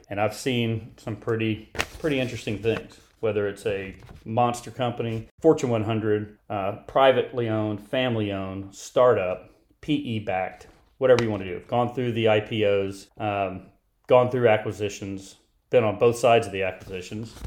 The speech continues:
They are different, as you know. Uh, but as much as I never planned to make a career out of H R, I began to feel, find out more and more that this is what I was suited for. And how to identify things that are gonna make the company better, that are gonna make you more fulfilled, and that are gonna make people happy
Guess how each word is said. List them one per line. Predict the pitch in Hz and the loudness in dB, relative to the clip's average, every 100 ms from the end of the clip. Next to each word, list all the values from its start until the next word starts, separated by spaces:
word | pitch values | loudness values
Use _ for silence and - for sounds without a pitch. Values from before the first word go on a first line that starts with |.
| - - | -12 -10
They | - 98 | -4 0
are | 107 | 0
different, | 110 117 - 101 - - | 2 0 -2 -8 -12 -10
as | 113 101 | -8 -6
you | 107 | -4
know. | 107 92 98 - _ | -4 -6 -8 -14 _
Uh, | 117 110 | -4 0
but | 117 113 - | 2 0 -4
as | 135 110 | -10 -4
much | 135 147 | -2 0
as | 135 | 0
I | 127 | 2
never | 127 113 | 2 0
planned | - 127 123 | -4 -4 -2
to | 110 | 0
make | 113 110 | 0 -2
a | 104 | -6
career | - 110 110 | -6 0 2
out | 101 | 2
of | 101 | -2
H | 107 - | -4 -2
R, | 110 107 110 104 _ _ _ | 0 2 0 -4 _ _ _
I | - 120 | -2 2
began | 113 113 117 107 | 2 2 0 0
to | |
feel, | 101 - 120 - - - | -4 -2 -2 -2 -14 -4
find | 117 110 | -2 2
out | 110 110 | 0 0
more | 110 110 | -2 -2
and | 95 | 0
more | 104 110 110 - - | 0 2 2 -2 -8
that | 104 98 - 110 | -4 -4 -6 -10
this | 117 - | -8 -6
is | 113 95 | -8 -4
what | 104 | -2
I | 98 | -2
was | 98 | -4
suited | - 107 92 - | -10 -10 -12 -14
for. | - - - | -14 -14 -14
And | 101 | -4
how | 120 | 0
to | 143 | 4
identify | 117 110 131 110 120 107 | 4 4 0 2 2 0
things | - 110 101 | 0 -6 -4
that | 107 | -8
are | |
gonna | 101 | -8
make | 98 98 | -8 -10
the | - | -10
company | 143 147 156 | -6 -4 -2
better, | 143 143 135 127 - _ - | -2 0 0 -2 -8 _ -6
that | 113 | -4
are | |
gonna | 101 | -4
make | 98 - | -10 -8
you | 131 | -4
more | 135 123 | 0 -2
fulfilled, | 123 123 - 120 113 113 - _ | -2 -4 0 2 2 -2 -10 _
and | 117 | -4
that | 107 | -4
are | |
gonna | 104 | -2
make | 107 147 147 | -4 -6 -8
people | 143 117 | -10 -10
happy | - - 123 - 101 | -10 0 0 0 -14